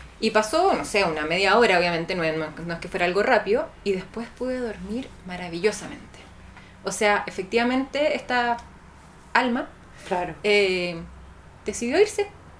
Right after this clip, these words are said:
Speaker 1: Espero
Speaker 2: Claro.
Speaker 1: que haya llegado a la luz, pero por
Speaker 2: Sí.
Speaker 1: lo menos ya no quedó ahí atrapada donde estaba, que era en, en, en, bueno, no sé si era en mi campo mismo, que puede ser
Speaker 2: Claro.
Speaker 1: como de acuerdo a lo que tú contáis,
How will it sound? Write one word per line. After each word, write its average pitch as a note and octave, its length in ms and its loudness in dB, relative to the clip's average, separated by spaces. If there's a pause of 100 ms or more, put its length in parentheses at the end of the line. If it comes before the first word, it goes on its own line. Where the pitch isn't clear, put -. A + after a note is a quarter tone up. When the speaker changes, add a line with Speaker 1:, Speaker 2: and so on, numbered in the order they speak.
(220)
Speaker 1:
Espero F#4 340 4
Speaker 2:
Claro. - 0 -
Speaker 1:
que F4+ 80 4
haya F4 160 4
llegado D#4 280 6
a E4+ 40 6
la D#4 100 8
luz, D#4+ 320 4
pero B3+ 160 8
por A3+ 120 6
Speaker 2:
Sí. - 40 6
Speaker 1:
lo A#3+ 80 6
menos D4 240 6
ya D4 140 6
no D#4 120 6
quedó B3 280 4
ahí B3+ 240 4
atrapada C4 540 4
donde B3 180 2
estaba, C#4+ 400 2
que C#4 120 -6
era B3 500 -4
en, A#3 180 -2
en, A3+ 220 -6
en, G#3 180 -8
bueno, G#3+ 160 0
no F3+ 100 -4
sé G#3+ 80 -8
si - 100 -6
era G#3+ 100 4
en F#3+ 60 -2
mi F#3+ 100 -6
campo G3 300 2
mismo, B3+ 440 4
que A3 200 0
puede G#3 260 2
ser G3 100 6
Speaker 2:
Claro. G3+ 160 0
Speaker 1:
como G#3+ 120 2
de G3+ 80 2
acuerdo G#3+ 200 2
a A3 40 2
lo G#3+ 60 4
que G3+ 60 2
tú G3 80 -6
contáis, G#3+ 340 0